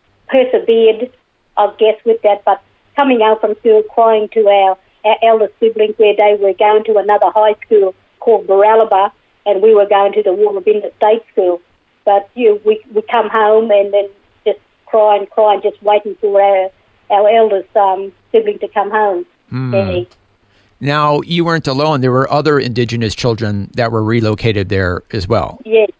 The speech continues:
Speaker 1: yes, there were other, um, Indigenous children who relocated from Cherbourg, Palm Island,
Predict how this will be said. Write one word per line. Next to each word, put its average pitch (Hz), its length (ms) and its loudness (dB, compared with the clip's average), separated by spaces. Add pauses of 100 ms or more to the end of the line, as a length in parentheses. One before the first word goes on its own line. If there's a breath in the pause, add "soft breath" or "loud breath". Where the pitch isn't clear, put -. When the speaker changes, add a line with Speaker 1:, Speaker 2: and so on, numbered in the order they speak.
(180)
Speaker 1:
yes, 240 320 2
there 247 140 4
were 226 120 2
other, 220 460 2
um, 202 400 0 (300)
Indigenous 220 540 -2
children 233 280 2
who 220 180 -2 (180)
relocated 220 720 2
from 202 280 0
Cherbourg, 226 680 2 (420)
Palm 214 300 0
Island, 214 680 2